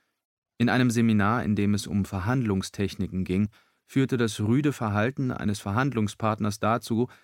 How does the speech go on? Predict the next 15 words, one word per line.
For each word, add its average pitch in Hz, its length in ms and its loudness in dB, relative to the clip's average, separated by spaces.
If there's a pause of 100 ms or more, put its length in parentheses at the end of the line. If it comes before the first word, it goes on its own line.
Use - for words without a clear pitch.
(160)
dass 110 120 -4
der 110 120 0
davon 147 320 0
Betroffene 123 720 -2
in 101 140 -4
der 95 100 0
folgenden 131 540 0
Woche 120 320 -4
ebenso 123 440 2
rüde 104 360 2
mit 98 160 0
einer 104 240 -2
anderen 95 380 0
Person 85 440 -6
umging. 90 480 -2